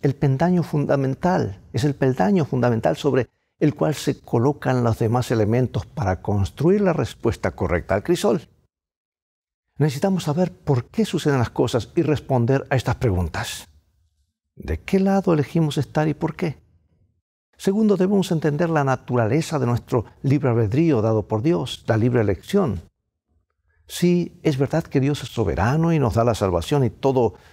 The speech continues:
eh, lo bueno para vivir y prosperar. Sin embargo, Él nos creó con verdadera libertad, sin la cual no seríamos los mismos. Es más, Jesús murió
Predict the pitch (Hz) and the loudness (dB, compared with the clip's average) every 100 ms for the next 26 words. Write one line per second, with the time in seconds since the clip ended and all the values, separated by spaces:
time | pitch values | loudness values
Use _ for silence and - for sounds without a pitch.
0 | - 120 143 113 117 135 107 113 98 98 | -10 -4 0 2 2 2 0 0 2 2
1 | 127 - - - 95 - 107 165 165 _ | 2 0 -6 -6 -6 -6 -4 -2 -4 _
2 | _ _ _ _ - 175 202 196 190 185 | _ _ _ _ -4 2 2 2 0 0
3 | 185 - _ _ _ - 180 202 185 - | -2 -8 _ _ _ -2 0 2 0 -2
4 | 160 170 170 156 147 131 127 131 107 120 | 0 0 -2 -2 -2 0 -2 0 0 0
5 | 123 117 95 131 120 - _ _ _ _ | 2 0 -2 -6 -6 -8 _ _ _ _
6 | _ _ _ - - 175 151 - 160 147 | _ _ _ -8 -2 0 0 0 0 0
7 | 131 131 135 120 127 - 214 - - - | 0 0 0 -4 -4 -2 -2 -4 -10 -2
8 | 139 180 165 196 170 139 143 127 185 | -2 0 -2 -2 -2 0 0 0 0